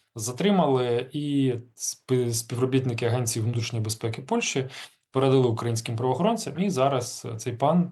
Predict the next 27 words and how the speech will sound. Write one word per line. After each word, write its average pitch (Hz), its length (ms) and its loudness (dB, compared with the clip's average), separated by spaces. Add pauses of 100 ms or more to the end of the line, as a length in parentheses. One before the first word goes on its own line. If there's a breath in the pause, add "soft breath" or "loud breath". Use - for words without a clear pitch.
він 123 180 2
вже 120 340 2 (240 loud breath)
дав 113 540 4 (120)
всі - 440 -4 (120)
можливі 113 480 -2 (120)
покази, 131 380 0
які 131 200 -6
він 113 100 0
тільки 110 320 -4
знав, 127 500 0
назвав 110 480 0
людей, 107 320 0
яких 131 260 -2
тільки 117 280 -4
він 113 120 0 (100)
міг 110 460 0
назвати, 110 680 0 (340 loud breath)
номери 113 300 0
телефонів, 113 760 0
адреси, 113 560 -2
суми. 117 580 0 (480 loud breath)
А, 113 480 4
і 139 100 2
тільки 139 320 0
невеличка, 147 560 0
буквально 113 380 0
там, 98 200 -10